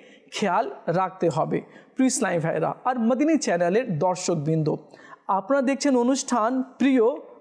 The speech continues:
মা বাবা, আর এই অনুষ্ঠানে আমরা মা বাবার সম্পর্কে জেনে থাকি, মা বাবার হক সম্পর্কে আমরা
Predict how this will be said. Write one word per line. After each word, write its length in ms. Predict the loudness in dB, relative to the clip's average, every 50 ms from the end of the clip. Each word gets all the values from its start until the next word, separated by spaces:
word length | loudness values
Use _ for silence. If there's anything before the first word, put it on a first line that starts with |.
| -6 0
মা 300 | 2 4 4 4 4 2
বাবা, 380 | 2 0 0 0 0 0 -2 -2 -4 -8 -20 -20 _ _ -20 -20 -16 _ -2
আর 180 | 0 0 0 0 0 0
এই 140 | 0 0 0 0
অনুষ্ঠানে 720 | 0 2 2 2 0 -2 0 0 2 2 2 2 0 -2 -4 -8 -16 -20 -20 _ _ -4
আমরা 340 | -2 -2 0 0 0 0 2
মা 440 | 0 2 2 4 4 4 2 2
বাবার 280 | 2 0 0 0 0 0
সম্পর্কে 840 | -2 -2 -4 -2 -2 -2 -2 0 0 0 0 0 0 0 0 0 -2
জেনে 340 | -2 0 0 0 0 0 -2
থাকি, 480 | -4 -4 -4 -4 -4 -2 -2 -4 -4 -4 -10 -20 -20 -20 -8 0 2
মা 320 | 4 4 4 4 2 2
বাবার 320 | 2 0 0 0 0 -2 -2
হক 360 | -2 0 0 0 0 0 -2
সম্পর্কে 1000 | -6 -6 -2 0 0 0 0 0 0 0 0 0 0 -2 0 2 2 2 2 0 -4 -8 -20 -20 _ _ _ _ -2
আমরা 520 | -2 0 0 2 2 2 2 2 2 0